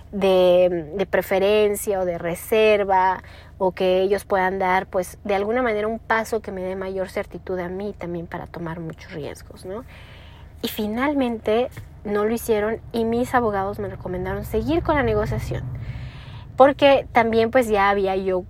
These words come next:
generado varios costos y varios fees que para ellos eran negocios y la negociación seguía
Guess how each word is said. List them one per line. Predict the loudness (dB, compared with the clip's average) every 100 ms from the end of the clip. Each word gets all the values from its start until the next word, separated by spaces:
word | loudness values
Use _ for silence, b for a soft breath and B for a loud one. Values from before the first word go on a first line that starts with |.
| -12
generado | -6 -4 -2 -4 -2 0
varios | -2 -4 -8
costos | -8 -8 -6 -10 -8
y |
varios | -8 -6 -8 -10
fees | -8 -6 -6 -8 -16 -16 -16 -16 -16 -16 -16 -16 -16 -16 -16 -16 -16 -6
que | 4
para | 6 6
ellos | 4 0 0
eran | -2 0
negocios | 0 -2 -2 -6 -6
y |
la | -8
negociación | -6 -8 -8 -10 -10 -10
seguía | -6 -6 -4 -4